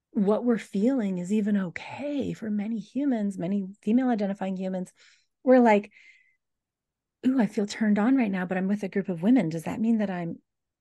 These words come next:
lesbian or bisexual? Or what does this mean?" No, that's just, like,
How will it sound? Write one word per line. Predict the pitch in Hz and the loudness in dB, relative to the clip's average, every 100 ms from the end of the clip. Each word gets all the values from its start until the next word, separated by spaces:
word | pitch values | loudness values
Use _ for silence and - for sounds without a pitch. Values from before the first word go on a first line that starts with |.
| _ - | _ -4
lesbian | 180 185 302 359 403 359 | -2 0 0 0 -2 0
or | 196 165 - | 0 -2 -4
bisexual? | 160 - 233 - | -6 -2 -2 -2
Or | 381 415 403 247 | 0 2 4 2
what | 247 | 2
does | 277 | 0
this | 262 254 | -4 -4
mean?" | 330 294 | -6 -4
No, | 247 285 | -4 -4
that's | 254 254 | -8 -10
just, | 330 - | -14 -8
like, | 262 208 | -8 -8